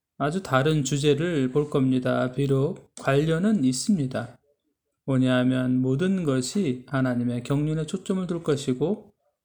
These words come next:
그러므로 하나님의 경륜의 모든 방면들은 차이가 있긴 하지만 분리가, 서로 분리가 되지는 않습니다.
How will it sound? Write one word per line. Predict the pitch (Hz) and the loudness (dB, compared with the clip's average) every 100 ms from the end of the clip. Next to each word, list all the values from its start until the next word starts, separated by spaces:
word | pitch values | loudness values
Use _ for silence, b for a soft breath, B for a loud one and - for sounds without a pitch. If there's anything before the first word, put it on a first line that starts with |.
| _ _ _ _ _ _ - | _ _ _ _ _ _ -6
그러므로 | 139 127 120 127 | 0 0 2 0
하나님의 | 123 139 135 127 127 127 | 2 2 2 2 2 0
경륜의 | 131 131 131 127 | 0 2 2 0
모든 | 131 156 175 185 | 0 -2 -2 -2
방면들은 | 180 175 180 170 147 165 165 123 120 - _ _ _ _ _ _ _ _ _ _ _ _ _ _ _ _ _ _ _ _ _ _ _ _ - | -2 -4 -2 -2 -2 0 0 -2 -4 -14 _ _ _ _ _ _ _ _ _ _ _ _ _ _ _ _ _ _ _ _ _ _ _ _ -16
차이가 | - 185 196 196 208 | -6 -2 0 2 2
있긴 | 165 156 165 | 2 -2 -2
하지만 | 156 135 127 185 151 127 | 0 2 0 0 -2 -4
분리가, | - 139 170 226 165 123 117 117 - | -2 0 4 4 4 0 -4 -6 -4
서로 | 180 196 202 190 190 | 0 4 4 2 0
분리가 | 139 139 185 220 | 0 2 4 4
되지는 | 202 147 139 156 | 4 4 2 2
않습니다. | 156 127 - 120 117 120 117 | 0 -2 -2 -4 -4 -4 -6